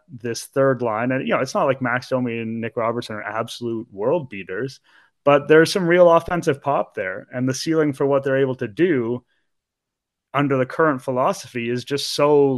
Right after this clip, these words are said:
low compared to their talent level and what they could potentially do from a production standpoint.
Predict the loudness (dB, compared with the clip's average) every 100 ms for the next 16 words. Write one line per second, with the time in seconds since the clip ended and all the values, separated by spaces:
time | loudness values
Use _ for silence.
0 | -4 -6 2 4 4 0 -10 -10 -4 -4
1 | -4 -8 -6 -4 -4 -4 -6 -8 -14 -12
2 | -8 -8 -8 -14 -14 -12 -10 -8 -10 -10
3 | -12 -8 -8 -8 -8 -8 -8 -12 -12 -16
4 | -8 -6 -6 -12 -18 -18 -20 -20 _ _